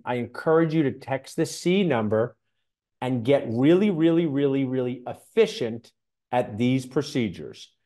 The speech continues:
Really, really efficient at these procedures. I am a general dentist who owns a practice. I do a lot with implants, but, oh, sorry.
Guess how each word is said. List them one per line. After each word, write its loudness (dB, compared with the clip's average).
Really, 2
really 4
efficient -4
at -14
these -4
procedures. -8
I -4
am -2
a 0
general -2
dentist -6
who -8
owns -8
a -8
practice. -2
I 0
do -4
a -4
lot -2
with -6
implants, -8
but, -8
oh, -6
sorry. -16